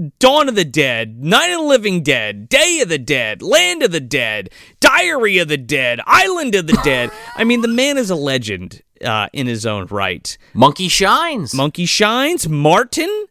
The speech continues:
Speaker 1: It, that's a great flick.
Speaker 2: Yes. Uh, I was, somebody was telling me, uh, uh, Newt was actually telling me about Martin earlier today.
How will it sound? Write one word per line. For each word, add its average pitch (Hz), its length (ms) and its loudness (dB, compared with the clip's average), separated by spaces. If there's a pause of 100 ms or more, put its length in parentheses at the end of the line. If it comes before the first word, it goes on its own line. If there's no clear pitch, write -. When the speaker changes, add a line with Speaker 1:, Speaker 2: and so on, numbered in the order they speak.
(160)
Speaker 1:
It, 151 200 -2
that's 180 200 0
a 175 40 -4
great 143 480 -2
flick. 120 260 -4
Speaker 2:
Yes. 185 1160 2
Uh, - 40 -6
I 117 360 -2
was, 123 180 -4 (200)
somebody 220 300 -4
was 175 140 -2
telling 185 240 0
me, 190 140 -4
uh, 117 460 -4 (260)
uh, 113 220 0
Newt 156 320 4
was 156 140 0
actually 165 320 0
telling 165 280 0
me 175 100 -4
about 170 260 -2
Martin 165 340 -2
earlier 202 380 0
today. 226 560 -2